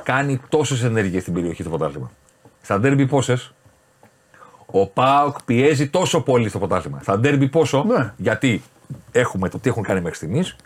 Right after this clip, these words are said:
Speaker 1: και τώρα πηγαίνουμε σε ειδικό πρωτάθλημα που παίζουν μεταξύ τους.
Speaker 2: Ναι.
Speaker 1: Οπότε μετράει το τι κάνεις στο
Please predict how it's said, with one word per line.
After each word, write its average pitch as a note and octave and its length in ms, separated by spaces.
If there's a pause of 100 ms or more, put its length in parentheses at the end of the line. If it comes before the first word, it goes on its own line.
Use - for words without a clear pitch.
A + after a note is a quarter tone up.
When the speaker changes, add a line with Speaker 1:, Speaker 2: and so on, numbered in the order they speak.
(180)
Speaker 1:
και G2 100
τώρα A#2+ 160
πηγαίνουμε G#2+ 320
σε F#2+ 120
ειδικό F2+ 320
πρωτάθλημα C#3 580 (260)
που A2+ 60
παίζουν A#2+ 220
μεταξύ G#2+ 280
τους. C3 220
Speaker 2:
Ναι. B2+ 180 (240)
Speaker 1:
Οπότε D#3+ 680
μετράει C#3 380
το C#3 80
τι B2+ 80
κάνεις D3+ 360
στο - 100